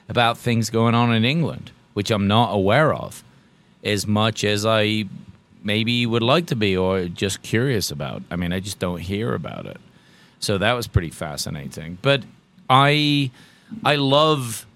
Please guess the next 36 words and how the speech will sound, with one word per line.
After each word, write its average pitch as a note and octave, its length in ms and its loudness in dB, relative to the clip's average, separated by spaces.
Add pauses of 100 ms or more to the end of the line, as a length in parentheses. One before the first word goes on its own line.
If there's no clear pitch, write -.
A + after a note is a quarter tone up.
(120)
the A2 120 -4
future A#2+ 640 -4
of F#2+ 160 -6
technology. G2 840 -6 (420)
Like, G2+ 220 -4
that C3 260 -2
to B2+ 100 -2
me A#2 380 0
is F#2 180 -6
really F#2 520 -6 (120)
important. F2+ 840 -2
And F2+ 460 -4 (680)
in C3 160 -2
a A#2 60 -2
sense, A#2 520 -6 (400)
having A2+ 400 4
Rich G#2+ 400 0
on G#2 420 0
talking G#2 440 -2
about, G2+ 320 0
like, F#2+ 180 -2
what G2+ 180 -2
they're F#2+ 140 -2
doing G2 260 0
with F#2+ 140 -2
Tesla, B2 540 4
I G#2+ 120 0
feel C#3+ 240 4
like A#2+ 300 4 (420)
at A2 120 0
first C#3 420 2
Tesla A#2+ 340 2
were G2 140 -2
frustrated A#2 600 0
with B2+ 160 0
him D3 360 2